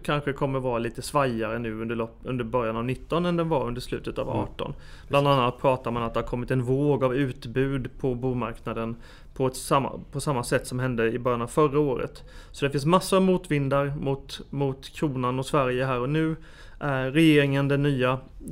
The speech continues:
Speaker 1: kanske kan lägga till en liten medvind.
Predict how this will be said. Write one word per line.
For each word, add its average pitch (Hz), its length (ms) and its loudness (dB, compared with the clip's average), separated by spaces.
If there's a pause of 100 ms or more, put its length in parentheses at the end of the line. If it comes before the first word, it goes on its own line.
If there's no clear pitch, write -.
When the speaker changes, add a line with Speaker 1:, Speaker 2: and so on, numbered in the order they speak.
(120)
Speaker 1:
kanske 143 280 2
kan 135 240 0
lägga 131 200 2
till 131 180 0
en 127 80 0
liten 127 360 -2 (360)
medvind. 156 600 4